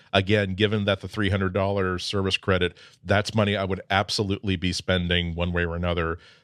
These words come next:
So yes, I'd be, I'm not getting, I'm not spending literally three hundred fifty bucks today for this phone, but, and it's awfully tempting. And then the, the weasel in, the, the weasel in the back of my head is saying, "Also, it's technically a better camera, isn't it?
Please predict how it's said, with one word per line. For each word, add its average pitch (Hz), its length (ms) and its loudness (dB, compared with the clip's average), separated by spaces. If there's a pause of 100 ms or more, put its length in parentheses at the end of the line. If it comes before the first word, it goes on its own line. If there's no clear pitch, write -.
So 90 320 2
yes, 92 300 2
I'd 85 80 0
be, 98 120 -4
I'm 104 120 0
not 98 240 0
getting, 95 240 2
I'm 113 100 0
not 101 140 0
spending 107 480 0
literally 98 520 0
three 92 200 -6
hundred 90 180 -4
fifty 92 220 -4
bucks 92 340 -2
today 95 460 0
for 92 240 -6
this 82 180 -6
phone, 87 420 -2
but, 85 280 0 (680)
and 95 180 0
it's - 380 -8 (220)
awfully 98 460 -4
tempting. 85 440 -4
And 87 80 -2
then 98 220 0
the, 92 80 -4
the 90 160 -2
weasel 101 400 -2
in, 87 220 -2
the, 107 160 -2
the 120 120 -4
weasel 110 320 -2
in 92 60 -2
the 90 80 -2
back 90 160 -2
of - 80 -12
my 87 140 -2
head 90 140 -2
is 87 100 -8
saying, 80 300 -8
"Also, 92 360 -2
it's - 220 -8
technically 104 440 -8
a 78 80 -4
better 85 240 -4
camera, 87 500 -4
isn't - 240 -8
it? - 200 -18